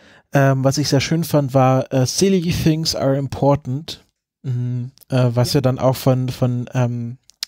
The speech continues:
ähm, dem Keith von nasa Watch noch, nasa Watch noch mal auf Twitter, äh, expli-, äh, noch mal verdeutlicht wurde. Also es ist, es war einfach, äh, äh, ein Ding, was wieder sehr viele Laien auch, äh, den Fokus auf die Raumfahrt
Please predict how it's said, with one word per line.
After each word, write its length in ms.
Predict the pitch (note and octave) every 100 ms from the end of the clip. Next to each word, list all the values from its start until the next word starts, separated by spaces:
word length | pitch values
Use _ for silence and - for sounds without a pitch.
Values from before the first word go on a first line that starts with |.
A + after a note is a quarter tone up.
| -
ähm, 600 | B2+ A#2+ A#2 A#2+ A#2+ - -
dem 200 | B2+ B2
Keith 420 | - E3+ E3 - -
von 340 | - C3+ C3+
nasa 360 | C3 C3+ C#3+ B2+
Watch 260 | A#2+ -
noch, 280 | B2+ A#2+ C3
nasa 400 | C3+ C3 C3+ B2+
Watch 220 | B2 B2+
noch 120 | C3 A#2+
mal 100 | B2
auf 60 |
Twitter, 400 | - C#3 B2 B2 - - - - _ _
äh, 180 | C3 - _
expli-, 560 | C3 - - - C#3 - -
äh, 280 | A2+ - D3
noch 120 | B2+
mal 140 | C3+
verdeutlicht 480 | B2+ B2+ C3 D3+ -
wurde. 180 | C3 B2
Also 180 | B2+ C3+
es 140 | C3
ist, 260 | D3 - - - -
es 200 | - C3
war 220 | C3+ B2+ C#3+
einfach, 340 | F3 D#3+ D3 - -
äh, 60 | C3 -
äh, 200 | G#2 F2+ - -
ein 240 | C3+ C3
Ding, 340 | C#3+ F3 F3+
was 320 | D3 D3 - C#3
wieder 260 | C#3+ D3
sehr 300 | B2+ B2+ C#3+
viele 260 | C#3+ E3+ D#3
Laien 380 | C3+ C3+ D3 D3+
auch, 400 | C3+ D3 C#3+ -
äh, 560 | C#3+ C3+ C3+ C3 D3 -
den 260 | C#3+ C#3+ C3
Fokus 380 | - D#3 D3+ C#3+
auf 200 | - -
die 100 | C#3
Raumfahrt 680 | B2 D#3+ - B2 A#2+ -